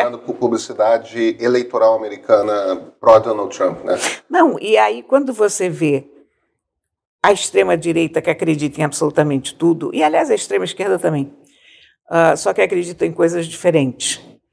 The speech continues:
Speaker 2: Mas quando você vê o tipo de propaganda conspiracionista que aparece, você fica chocado que, que alguém acredite naquilo, mas as pessoas acreditam.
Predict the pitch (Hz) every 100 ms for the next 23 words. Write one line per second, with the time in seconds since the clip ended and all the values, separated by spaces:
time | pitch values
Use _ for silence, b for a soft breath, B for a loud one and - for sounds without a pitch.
0 | _ _ _ - - 427 453 403 - 247
1 | 180 196 170 - 190 165 160 160 165 160
2 | 160 160 143 160 - 151 139 - 139 151
3 | 208 - - 127 - - - _ _ _
4 | 143 143 135 135 175 190 - - - _
5 | _ _ _ _ _ _ _ _ _ _
6 | _ _ _ _ _ _ _ _ _ _
7 | _ _ _ _ _ _ _ 226 330 -
8 | 339 349 349 - 381 - - 269 - 269
9 | 202 185 - 208 190 214 214 196 180 180
10 | 180 190 233 226 202 180 185 196 208 220
11 | 226 208 220 208